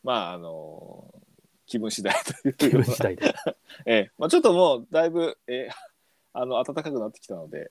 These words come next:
Speaker 2: はい。
Speaker 1: ええ、まあ、あとはおはがきもね、
Speaker 2: はい。
Speaker 1: まだどしどし送っていただければ、
Speaker 2: はい。
Speaker 1: ええ、あの、ネタがまた増えていくと、
Speaker 2: そうですね。
Speaker 1: ええ、まとめて、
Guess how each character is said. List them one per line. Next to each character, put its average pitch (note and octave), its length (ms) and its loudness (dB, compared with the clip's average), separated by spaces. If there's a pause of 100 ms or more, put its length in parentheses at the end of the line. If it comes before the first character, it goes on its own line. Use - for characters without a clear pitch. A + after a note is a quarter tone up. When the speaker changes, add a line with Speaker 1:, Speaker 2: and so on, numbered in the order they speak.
Speaker 2:
は - 140 -12
い。 C#2 120 -10 (360)
Speaker 1:
え F#2 80 -2
え、 - 180 -6 (140)
ま A2+ 120 0
あ、 F2 380 0
あ A2+ 60 0
と G2+ 80 4
は - 120 2
お C3 80 2
は F3 120 6
が F3+ 60 6
き A#2+ 140 -4
も D#2 100 -10
ね、 F2+ 140 -14 (300)
Speaker 2:
は B2+ 100 -10
い。 G2 120 -8 (460)
Speaker 1:
ま G#2+ 140 -2
だ G2+ 100 -8
ど A2+ 280 -2
し A#2 40 2
ど G2+ 100 2
し G2 100 -6
送 F2+ 180 -8
っ - 20 -20
て G#2+ 80 -4
い F#2 40 -2
た G2 100 -2
だ F#2+ 100 0
け G2+ 100 -6
れ F2+ 80 -4
ば、 D2 180 -10 (160)
Speaker 2:
は C3+ 180 0
い。 F#2+ 100 -2 (360)
Speaker 1:
え F#2 80 -6
え、 E2 160 -6 (260)
あ F2 220 -4
の、 D#2+ 260 -10
ネ F#2 140 -6
タ G2 100 -2
が F#2 80 0
ま F2+ 140 -2
た - 120 -6
増 G2+ 100 0
え F2 40 -4
て - 80 -10
い D2+ 60 -12
く - 80 -20
と、 D#3+ 220 6
Speaker 2:
そ - 320 2
う - 20 -2
で F2+ 100 -10
す - 80 -12
ね。 A#2 160 -10 (100)
Speaker 1:
え A2 60 -4
え、 - 180 -6
ま G2+ 140 -2
と G#2 80 -2
め G2+ 140 -4
て、 - 80 -4